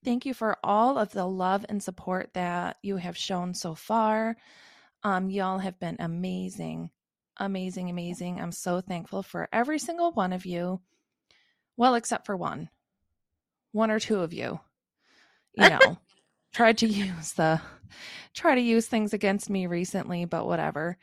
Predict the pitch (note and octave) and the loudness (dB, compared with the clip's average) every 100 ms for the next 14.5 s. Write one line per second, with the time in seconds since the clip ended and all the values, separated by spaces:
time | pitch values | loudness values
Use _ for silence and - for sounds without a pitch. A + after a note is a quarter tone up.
0 | _ _ _ - G#3 F#3+ F3+ F#3+ E3 F#3 | _ _ _ -2 0 0 -2 -4 -2 -4
1 | - F3+ E3 E3 E3 D#3+ - - C3+ - | -6 -4 -4 -4 -8 -8 -10 -8 -8 -8
2 | - E3+ F#3 F3 F3 A#3 A3+ F3 D#3 - | -10 -8 -6 -4 -6 -4 -2 -2 -2 -4
3 | _ - - - - G3+ G3+ F3 F#3 F#3 | _ -20 -20 -20 -2 0 4 4 4 0
4 | - B3 B3 B3+ C4 C#4 C#4+ C#4 F#3+ F3 | 0 -2 0 -2 -2 0 -2 0 0 0
5 | - - _ _ _ _ _ _ _ _ | -4 -16 _ _ _ _ _ _ _ _
6 | - - A3 F#3 E3 G3 G3 F3+ E3 D#3+ | -20 -2 2 4 2 0 -2 -2 -2 -2
7 | F3+ E3 E3 D3+ E3 - _ _ - - | -4 -4 -4 -2 -4 -6 _ _ -20 -20
8 | _ _ F3+ F3 E3 G3 E3+ - E3 E3 | _ _ 2 2 2 2 2 2 -2 -2
9 | D#3+ D#3 D3+ D#3 - - E3+ - - F3+ | -4 -4 -4 -8 -8 -4 -4 -6 -8 -6
10 | D#3+ E3 F3 - _ _ - - _ _ | -4 -6 -8 -12 _ _ -20 -20 _ _
11 | _ G#3 F3+ F3 F3 F3 F3+ _ _ - | _ 4 4 2 0 -4 -6 _ _ -20
12 | _ - A3 F#3 G3 F#3+ G#3+ - A#3+ A#3 | _ -2 2 2 2 2 2 0 -2 0
13 | A#3+ A3 G3 F#3 E3+ F3 F3 G3+ C4+ C#4 | -2 -2 -4 -4 -4 -4 -2 -2 -4 -6
14 | C#4 C4+ C4+ C4+ | -4 0 0 0